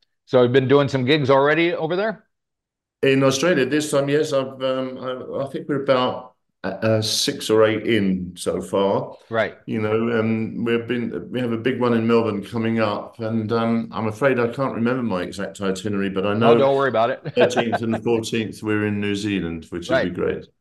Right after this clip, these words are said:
Speaker 1: So at this stage, uh, well, first of all, I, I realized, um, so I think you're in your late seventies, if I'm not mistaken, not to br-, bring up your age too much, but I, I, it seems to be a, a,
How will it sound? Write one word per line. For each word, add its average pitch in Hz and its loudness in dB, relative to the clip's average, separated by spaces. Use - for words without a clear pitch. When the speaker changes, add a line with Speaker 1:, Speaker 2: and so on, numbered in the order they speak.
Speaker 1:
So 196 0
at 160 0
this 214 -4
stage, 185 -2
uh, 143 -12
well, 180 2
first 262 -2
of 165 -2
all, 123 0
I, 139 0
I 160 0
realized, 139 0
um, 117 -2
so 135 0
I 120 0
think 160 -8
you're 143 -4
in 127 -6
your 110 -4
late 117 -2
seventies, 98 -6
if 90 -12
I'm 90 -8
not 85 -2
mistaken, 107 -2
not 95 -8
to 87 -10
br-, 104 -4
bring 113 -2
up 101 0
your 95 0
age 110 -2
too 147 0
much, 113 2
but 123 4
I, 127 8
I, 117 0
it 135 -2
seems 247 2
to 202 -2
be 175 10
a, 143 8
a, 139 2